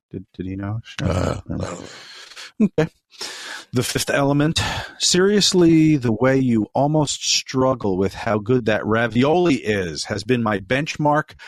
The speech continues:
Speaker 1: for what I want out of ravioli ever since." So it, t-, it turned
Speaker 2: Yeah.
Speaker 1: people out, th-, that little clip.
Speaker 2: I think,
Speaker 1: Enjoying
Speaker 2: you know,
Speaker 1: the ravioli.
Speaker 2: I know I,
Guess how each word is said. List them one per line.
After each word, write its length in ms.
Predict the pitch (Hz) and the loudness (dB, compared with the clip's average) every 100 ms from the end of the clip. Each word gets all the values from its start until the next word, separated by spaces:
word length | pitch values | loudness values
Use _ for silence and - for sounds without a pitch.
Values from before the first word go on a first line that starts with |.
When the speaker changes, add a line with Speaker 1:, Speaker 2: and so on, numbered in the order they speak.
| - | -20
Speaker 1:
for 180 | - 127 | -4 -2
what 300 | 107 123 165 - | 0 0 0 -2
I 160 | 143 | -2
want 480 | 131 117 139 139 - - | -2 0 2 0 -2 -6
out 260 | 156 180 160 | 0 2 2
of 160 | 92 | 0
ravioli 880 | 107 107 101 101 98 92 95 95 - | 0 0 0 0 0 2 0 -2 -2
ever 280 | 104 101 98 | -4 -2 -2
since." 600 | - 95 73 - - - _ _ _ _ _ _ _ _ _ _ - - _ _ _ _ _ _ _ _ _ - | -2 -4 -6 -6 -8 -8 _ _ _ _ _ _ _ _ _ _ -20 -20 _ _ _ _ _ _ _ _ _ -6
So 200 | 185 175 | 0 0
it, 80 | - | 0
t-, 100 | 208 | 0
it 180 | 170 | -2
turned 180 | - 214 | 0 0
Speaker 2:
Yeah. 60 | - 202 | 0 0
Speaker 1:
people 180 | 202 | 2
out, 300 | 240 294 - - _ _ _ _ | 2 2 -2 -12 _ _ _ _
th-, 140 | 139 127 | -4 2
that 180 | 135 123 | 2 2
little 200 | 123 107 | 0 -2
clip. 360 | - 101 - - - - _ _ _ _ _ - | -2 -2 0 -2 -2 -20 _ _ _ _ _ -6
Speaker 2:
I 60 | 151 | -2
think, 200 | 95 92 | -2 -2
Speaker 1:
Enjoying 320 | - 127 85 | -2 -2 -2
Speaker 2:
you 80 | 78 | -6
know, 0 | |
Speaker 1:
the 60 | 76 | -12
ravioli. 280 | 67 82 135 | -10 -2 0
Speaker 2:
I 40 | |
know 100 | |
I, 80 | 156 | 2